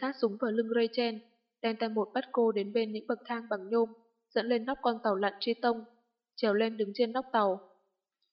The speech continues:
Rachel không hiểu, sợ hãi. "Lên mau,"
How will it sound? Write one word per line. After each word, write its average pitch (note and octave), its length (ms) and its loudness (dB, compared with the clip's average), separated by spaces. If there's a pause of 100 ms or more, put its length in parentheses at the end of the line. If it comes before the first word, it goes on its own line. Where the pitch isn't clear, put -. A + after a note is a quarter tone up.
(1600)
Rachel A3+ 440 2
không A#3 160 0
hiểu, G#3+ 240 2 (400)
sợ - 220 -2
hãi. B3 300 -4 (1700)
"Lên A#3+ 220 2
mau," A#3 260 2